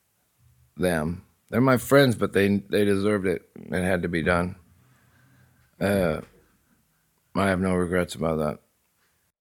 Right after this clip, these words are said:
So, uh, me and Paul took the acid and ditched those guys. When they found us, we were, um, rolling down the hill in Shelby Park,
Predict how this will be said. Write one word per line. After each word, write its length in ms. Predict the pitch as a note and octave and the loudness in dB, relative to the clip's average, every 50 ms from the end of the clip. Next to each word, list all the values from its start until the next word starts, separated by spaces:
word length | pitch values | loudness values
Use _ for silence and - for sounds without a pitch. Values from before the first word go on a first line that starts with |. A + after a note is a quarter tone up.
| _ _ _ - | _ _ _ -8
So, 380 | - B2 C3 C3 B2+ A#2+ A#2 | -2 2 4 4 4 4 4
uh, 320 | A2 G#2 F#2 E2+ E2+ - - - _ _ _ _ _ _ _ _ _ _ _ _ _ _ _ _ _ _ _ _ _ _ _ | 2 2 2 0 -2 -6 -12 -18 _ _ _ _ _ _ _ _ _ _ _ _ _ _ _ _ _ _ _ _ _ _ _
me 220 | - G#2+ A2+ A#2+ A#2 | -2 0 2 2 2
and 140 | A2 G#2 - | 2 0 -2
Paul 580 | A2 G#2+ A2 A2 A2 G#2 G#2 G2+ G2 F2+ F#2 - - | -2 0 0 2 2 2 2 0 0 -2 -4 -6 -8
took 160 | - G#2 - | -10 -8 -2
the 80 | - G2 | 0 2
acid 480 | F2 F#2+ G2 G2+ G#2 - - F#2 F2 | 2 4 4 2 2 0 -2 -4 -4
and 260 | F2 E2 D#2 - - | -4 -4 -4 -6 -8
ditched 320 | - G2+ G2+ F2+ - - - | -6 -4 -4 -4 -6 -8 -8
those 280 | - F2 E2+ - - | -8 -6 -6 -8 -10
guys. 320 | - E2 F2 D#2+ D2 D2+ - - - - - B1+ A#1+ - - _ _ _ _ _ _ - | -8 -6 -6 -6 -6 -8 -12 -16 -20 -20 -20 -20 -20 -20 -20 _ _ _ _ _ _ -12
When 240 | - G2 G2+ G2 | -8 -6 -4 -4
they 140 | F#2 F2+ F2+ | -2 -4 -6
found 400 | - - A#2+ B2 B2+ B2 A#2+ A2 | -4 -2 0 2 2 2 2 0
us, 240 | G2 F2+ - - - _ _ _ _ _ _ _ _ _ _ _ _ _ _ _ _ _ _ _ _ | 0 -2 -4 -8 -14 _ _ _ _ _ _ _ _ _ _ _ _ _ _ _ _ _ _ _ _
we 180 | - - G2 G2 | -4 -2 0 2
were, 320 | G2 F#2+ F2 D#2+ C#2+ D2 | 2 0 0 -2 -4 -4
um, 200 | D#2+ D2 C2+ D2 | -6 -8 -8 -6
rolling 380 | D#2+ F#2 G2+ G2+ G2+ F#2+ F2+ F2 | -4 -2 0 0 0 0 -2 -2
down 220 | F2+ F2 F2 F2 | -2 -2 -4 -4
the 80 | E2+ E2+ | -4 -4
hill 300 | F2 F#2+ G2+ G2 F#2 F2+ | -4 -4 -4 -6 -6 -8
in 80 | E2 E2+ | -10 -12
Shelby 400 | - - F2 E2+ F2 - A#2 G#2+ | -12 -12 -10 -10 -10 -10 -12 -12
Park, 420 | - - F2 F2+ F2+ F2+ F#2 - | -12 -10 -10 -8 -8 -10 -12 -18